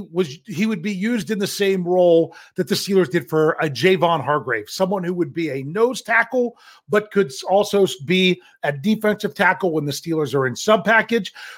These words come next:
That would be like a Tyson Alualu was, uh, before Father Time really caught up with him. Bottom line is, he, this very well could be the Steelers',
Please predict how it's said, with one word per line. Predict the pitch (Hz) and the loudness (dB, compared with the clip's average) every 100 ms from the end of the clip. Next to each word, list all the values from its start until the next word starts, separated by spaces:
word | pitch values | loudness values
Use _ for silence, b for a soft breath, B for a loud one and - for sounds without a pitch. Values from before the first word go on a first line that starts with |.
| - | 0
That | 196 214 | 2 4
would | 190 143 | 0 2
be | 180 | 2
like | 156 147 | 2 0
a | 143 | -4
Tyson | - 156 - 156 | -4 -4 -4 -2
Alualu | 139 131 139 185 202 196 | 0 2 4 6 6 6
was, | 185 196 196 - b b _ _ _ _ _ _ - | 6 6 4 -4 b b _ _ _ _ _ _ -2
uh, | 180 | 0
before | 143 165 185 190 185 | 0 -2 2 2 4
Father | 190 185 | 4 2
Time | 175 196 180 | 2 2 2
really | 175 175 | 2 0
caught | - 175 170 | 2 2 4
up | 160 | 2
with | 147 143 | 0 2
him. | 220 233 254 - B B B B - | 4 6 4 0 B B B B 2
Bottom | 214 311 294 | 4 6 4
line | 262 285 233 | 2 4 6
is, | 208 - - | 6 4 -4
he, | 160 | -6
this | 185 139 269 - | -4 0 0 0
very | 160 240 233 | 0 4 4
well | 220 226 | 2 0
could | - 170 226 147 | 0 2 2 0
be | 175 | -4
the | 196 208 | -2 -6
Steelers', | - - 151 147 170 202 - | -8 -6 -4 0 0 -2 -10